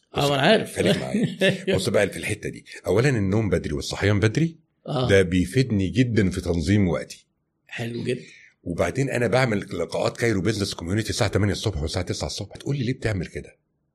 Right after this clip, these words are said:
Speaker 1: أيوه.
Speaker 2: ليه بتعنف الناس؟" هقول لك: "علشان لو أنت فعلًا عايز القيمة أو عايز تضيف قيمة،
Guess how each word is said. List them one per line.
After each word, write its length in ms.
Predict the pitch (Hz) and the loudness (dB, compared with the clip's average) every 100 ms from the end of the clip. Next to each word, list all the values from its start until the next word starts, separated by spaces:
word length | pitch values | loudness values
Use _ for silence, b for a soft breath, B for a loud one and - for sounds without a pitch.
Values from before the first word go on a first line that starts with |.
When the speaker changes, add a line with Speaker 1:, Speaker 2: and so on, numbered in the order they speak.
| _ _ _ | _ _ _
Speaker 1:
أيوه. 320 | 127 127 113 - | -4 -2 -2 -4
Speaker 2:
ليه 160 | 95 139 | 0 2
بتعنف 520 | 135 - 113 95 80 | 2 0 0 0 -4
الناس؟" 540 | 76 69 64 - - _ _ _ _ B B B | -6 -6 -8 -12 -18 _ _ _ _ B B B
هقول 160 | 107 | -2
لك: 160 | 113 87 | -2 -6
"علشان 640 | 78 76 - 71 62 62 _ _ _ b b b - | -10 -8 -6 -6 -8 -18 _ _ _ b b b -8
لو 260 | 80 82 | -6 -2
أنت 240 | 143 147 73 | -4 -6 -12
فعلًا 640 | - 120 117 82 69 69 | -8 -4 -2 0 -2 -4
عايز 400 | 76 110 110 87 | -4 -2 -4 -4
القيمة 520 | 87 - 101 90 65 - _ - | -8 -8 -6 -4 -6 -12 _ -2
أو 160 | 82 | -2
عايز 320 | 73 143 - | -2 -4 -6
تضيف 380 | - 98 117 - | -6 -4 -2 -4
قيمة، 420 | - 131 123 113 | -2 0 0 -2